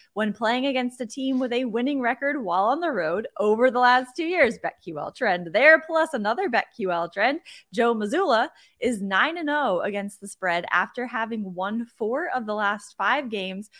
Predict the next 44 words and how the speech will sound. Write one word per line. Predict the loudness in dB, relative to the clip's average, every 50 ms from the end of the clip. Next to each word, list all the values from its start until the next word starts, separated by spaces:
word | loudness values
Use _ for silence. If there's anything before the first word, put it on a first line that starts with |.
| -20 _ _ _
while | -4 2 4 6 6 6 4
coaching | 2 0 -2 -2 -4 -6 -6 -6
the | -6
Celtics. | -4 -2 -2 -2 -2 -4 -4 -4 -6 -10 -10
The | -8 -8 0
Suns | 4 6 6 6 6 4 -2 -6 -8 -8
might | -4 0 2 2
also | 4 2 2 2 2 0 0
be | 0 0 2
one | 4 4 4 4
of | 2 0 -2
the | 0 0
best | 0 0 0 -4 -6
teams | -6 -4 -2 -2 -2 -2
in | -4 -4
the | -4 -4
N | -4 -4 -4
B | -2 -2 -2
A | 0 2
right | 2 0 2 2
now. | 2 2 2 2
They've | 0 0 -4 -4 -4
won | -4 -6 -4 -4
seven | -8 -2 0 0 2 2 0 -4
of | -2 -2
their | -2 0
last | 2 2 2 0 -2
nine, | 0 0 0 0 0 -4 -8 -12 -20 -20 _ _ _ _
but | 6 8 8 8 6 -2 -12 _
I | -12
think | -12 -12 -14 -14
the | -8
Celtics | -4 -2 -2 -2 -2 -4 -8 -8
can | -12 -14 -14
keep | -12 -12 -14 -8 -6
their | -6 -6
success | -6 -8 -14 -6 -2 0 0 0 0 0
going | 2 2 2 2 -2 -4 -4 -4
in | -4 -4
this | -4 -6 -4 -4
one, | -2 -2 -2 -4 -8 _ _ _
cover | 2 2 2 4 4
this | 0 0 -2 -4
spread, | -2 2 2 4 4 2 0